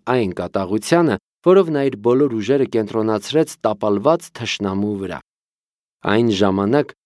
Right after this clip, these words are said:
երբ նա ամբողջովին համակված էր սպանելու մոլուցքով, ջուրը նետված երկու հնդկացին բարձրացան ցցագերանների վրա,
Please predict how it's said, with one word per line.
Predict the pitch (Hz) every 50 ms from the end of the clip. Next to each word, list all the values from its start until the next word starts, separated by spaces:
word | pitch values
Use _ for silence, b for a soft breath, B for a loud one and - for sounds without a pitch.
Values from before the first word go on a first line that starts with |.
| _ _
երբ | - 120 147 156 - - -
նա | 135 143 165 165 147 -
ամբողջովին | 110 107 101 113 104 - - 131 120 135 143 123
համակված | 107 110 113 113 117 104 - 131 143 143 139 - 110
էր | 98 - -
սպանելու | - - - 113 110 110 110 110 104 104 101
մոլուցքով, | 95 95 98 104 113 110 - - - - 190 180 - _ _ _ _ _ _
ջուրը | - 220 226 214 196
նետված | 151 135 123 - 139 156 160 165 156 135
երկու | 120 120 123 113 113 - 147 131
հնդկացին | 127 120 107 - - 123 113 104 - - 123 139 151 165 160
բարձրացան | 131 120 117 113 - - 120 120 117 110 - - 135 143 135
ցցագերանների | - - 101 - 113 110 104 107 101 98 101 101 98 98 98 98 95 98 95
վրա, | 87 92 98 104 131 156